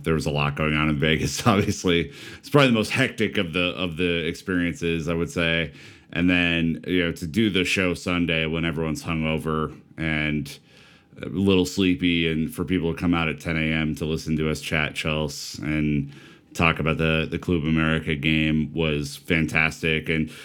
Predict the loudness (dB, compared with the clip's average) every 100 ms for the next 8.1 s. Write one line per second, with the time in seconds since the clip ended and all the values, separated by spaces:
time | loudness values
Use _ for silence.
0 | -2 2 4 6 4 4 0 -2 -4 -2
1 | -2 -4 -4 0 0 0 0 -2 -2 -2
2 | -2 -2 -2 -2 -4 -10 -8 -6 -4 -4
3 | -4 -4 -2 -2 -4 -6 -10 -6 -4 -2
4 | -4 -4 -4 -2 -2 0 0 0 0 0
5 | 0 -4 -10 -20 -2 0 4 4 2 0
6 | 0 0 -2 -2 -2 -4 -6 -8 -4 -2
7 | 0 -2 -4 -4 -2 -2 -2 -4 -4 -4